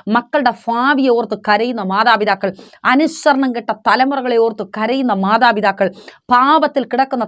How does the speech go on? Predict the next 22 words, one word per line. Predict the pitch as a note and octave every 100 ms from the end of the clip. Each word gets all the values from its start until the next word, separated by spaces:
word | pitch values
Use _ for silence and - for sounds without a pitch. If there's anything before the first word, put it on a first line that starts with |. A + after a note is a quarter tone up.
| G#3+
തലമുറകളെ | G#3 A#3+ B3+ A3+ G#3
ഓർത്ത്, | G3+ G3+ - G3 G#3+
മദ്യപാനത്തിലും | A3+ F#3+ C#4 C4+ B3+ A#3 G#3+ G#3 - _ F3+
വ്യഭിചാര | A3+ A3+ D#4 D4 C#4 B3+
ബന്ധനങ്ങളിലും | G3+ G#3+ B3+ C#4+ C#4 C4+ B3+ A3+ - _ A#3+
കേസുകൾക്കുള്ളിലും | C4 D4+ - - C#4 C4+ C4+ A#3 A3 D#3+ D3+ C4
ജയിലറയ്ക്കുള്ളിൽ | C4 D4+ D#4 C#4+ C#4 C4 A#3 G#3+
കിടക്കുന്ന | A#3+ A#3+ G#3+ G3+ G3 - - G3+
മക്കളെ | A3+ - D#4 C#4
ഓർത്ത് | C4 B3+ G3+
കരയുന്ന | G#3+ B3 C#4 A3
മാതാപിതാക്കൾ, | G3+ A3+ A#3+ G#3+ G#3 G#3 F#3 G3 A3
രോഗികളായ | C4 D4+ D#4+ D#4+ C#4 C4 A#3 A#3
തലമുറകളെ | A#3 C#4 D4 C4+ C4
ഓർത്ത് | A#3 C4+ C4+ B3+ - - _ -
കരയുന്ന | - D4 C#4 A3
മാതാപിതാക്കൾ, | A3 B3 B3 A3+ G#3 G#3+ A#3+
ഇന്ന് | C4+ C4
രാത്രിയിലും | C4 C4 B3+ A#3+
വിശ്വാസത്തോടെ | G#3+ A#3+ B3+ A#3 A3+ A3 G#3+
പ്രാർത്ഥിച്ചു. | G#3 G3+ G3+ F#3+ A#3
ചൂടമന, | C4 B3 A3+